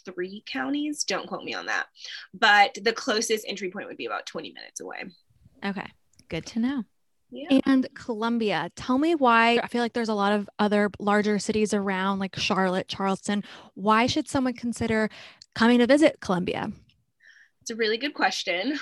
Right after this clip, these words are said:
Speaker 1: Columbia is a, a very interesting place, um, because it's the capital. So it has lots of, like, government and, like, historic landmarks,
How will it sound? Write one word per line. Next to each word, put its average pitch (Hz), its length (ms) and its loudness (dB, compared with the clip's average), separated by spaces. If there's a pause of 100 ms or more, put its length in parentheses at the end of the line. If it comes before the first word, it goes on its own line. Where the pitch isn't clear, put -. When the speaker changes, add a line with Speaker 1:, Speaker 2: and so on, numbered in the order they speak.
Speaker 1:
Columbia 311 360 4 (140)
is 277 200 2 (180)
a, 214 680 2
a 226 40 0
very 349 300 0
interesting 214 460 -8
place, - 300 -14 (440)
um, 226 180 4
because 247 240 2
it's 277 160 -4
the 320 120 -4
capital. 208 640 0
So 220 160 -4
it 202 80 -2
has 208 280 -2
lots 196 320 0
of, 214 120 -8
like, 185 320 -4 (320)
government 240 500 2
and, 214 100 -4
like, 196 160 -6
historic 214 840 -2 (520)
landmarks, 208 840 0